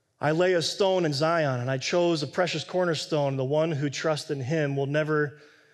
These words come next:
be put to shame." And there's verses all over the Old Testament that this is from, Isaiah fifty-four and also from Psalm one seventeen, that this is coming from. And so it could be coming from a different, couple different places. But he's saying, see, this is what the Old Testament's saying,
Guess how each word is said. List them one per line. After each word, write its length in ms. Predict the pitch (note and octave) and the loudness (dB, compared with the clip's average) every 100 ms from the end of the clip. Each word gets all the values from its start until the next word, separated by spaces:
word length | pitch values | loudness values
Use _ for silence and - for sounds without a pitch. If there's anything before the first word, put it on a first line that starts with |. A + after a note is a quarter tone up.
| _ _ | _ _
be 120 | D3+ | -2
put 220 | C#3+ D#3+ | 0 -2
to 80 | D3+ | -2
shame." 420 | B2 F3 D3+ C3+ | -2 0 2 2
And 60 | C3+ | 2
there's 340 | D3+ C#3 - - - | 0 0 -6 -16 -10
verses 400 | C#3+ G3+ G#3 F3+ | 0 0 2 0
all 220 | E3+ G3 | 2 4
over 180 | G3 F#3 | 4 2
the 80 | E3 | 2
Old 140 | E3 | 0
Testament 480 | E3 F#3+ E3+ D#3+ D#3 | 0 -2 -2 -4 -2
that 120 | D3+ | -2
this 180 | C#3 E3+ | -2 -2
is 120 | D3 | -4
from, 320 | - E3+ E3 F3 | -4 0 2 2
Isaiah 420 | C#3+ C3+ D#3 E3 | 0 0 0 0
fifty-four 600 | E3+ D#3+ D3 - E3 E3 | -2 -4 -4 -2 0 0
and 80 | D3+ | 2
also 240 | D#3+ D#3+ | 0 -2
from 160 | D3 C#3+ | -6 -6
Psalm 340 | - D#3 D#3 | 0 0 2
one 140 | D3+ D#3 | 0 -2
seventeen, 680 | D#3 D3 C3+ E3 D#3+ E3 - - _ _ - | -2 -4 -4 -6 -4 -6 -12 -20 _ _ -8
that 100 | C#3 | -4
this 160 | D#3 | -4
is 120 | C#3+ | -4
coming 300 | - F3 E3 | -2 -2 -2
from. 320 | C#3+ - C3+ C3+ | -2 -4 -2 -2
And 80 | |
so 160 | C3 D3+ | -4 -4
it 100 | C#3+ | -2
could 140 | F3+ | -2
be 120 | E3 D#3+ | -2 -2
coming 320 | E3 D#3+ D3+ | -4 -4 -4
from 180 | D#3 C#3+ | -6 -4
a 40 | |
different, 340 | D3+ D3 C#3 - _ _ _ | -4 -4 -8 -10 _ _ _
couple 220 | F3+ F3+ | -2 0
different 260 | E3 D#3+ C#3 | -2 -4 -2
places. 320 | F3 F3+ D3+ | 0 0 -2
But 60 | |
he's 120 | D#3+ D#3 | -2 0
saying, 140 | E3+ | -2
see, 120 | F#3+ | 0
this 160 | G3 B3+ | 0 0
is 100 | A3 | -2
what 140 | A#3 | 0
the 60 | A3+ | 0
Old 200 | G3+ G#3 | 0 2
Testament's 400 | G#3 G3 F#3+ E3 | 0 -2 -4 -4
saying, 260 | F3+ B2+ | -4 -6